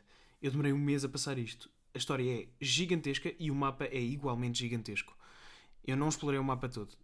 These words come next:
E eu deixei muita coisa para o lado porque eu não estava a conseguir passar o jogo. Eu já estava a ficar farto da quantidade de horas que nós jogamos. Mas a cena é, como é durante o verão, não temos preocupação com isso, né? Portanto, se vocês gostam de faroeste, malta, Red Dead Redemption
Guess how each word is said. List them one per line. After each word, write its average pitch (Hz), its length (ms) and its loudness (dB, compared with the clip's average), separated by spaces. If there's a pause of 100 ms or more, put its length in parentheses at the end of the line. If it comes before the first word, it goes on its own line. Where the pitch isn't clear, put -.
(120)
E 131 140 0
eu 135 140 4
deixei 127 340 2
muita 143 240 0
coisa 131 240 -2
para 127 140 -4
o - 20 0
lado 120 160 0
porque - 200 -6
eu 127 40 0
não 135 140 0
estava 131 400 -2
a 131 40 -4
conseguir 131 360 -6
passar 123 280 -4
o 123 60 -2
jogo. 113 300 -6
Eu - 20 -8
já 123 120 -2
estava 127 180 0
a - 20 -2
ficar 127 160 -4
farto 127 340 -2 (400)
da 139 160 2
quantidade 151 800 2
de 139 80 2
horas 143 400 2 (440)
que - 80 -6
nós 139 160 0
jogamos. 120 260 -2
Mas 123 180 -2
a 139 60 -4
cena 156 260 0
é, 120 280 -2 (540)
como 220 200 4
é 190 40 8
durante 180 260 4
o 160 40 2
verão, 123 320 -2 (220)
não 196 160 -4
temos 202 300 0
preocupação 180 580 -2
com 165 180 -6
isso, 156 300 -4
né? 113 160 -10 (380)
Portanto, 151 340 -4 (160)
se - 140 -4
vocês 196 180 2
gostam 165 320 0
de 135 80 -6
faroeste, 139 760 -2 (220)
malta, 127 240 -2
Red 135 180 -2
Dead 147 140 2
Redemption 147 600 -2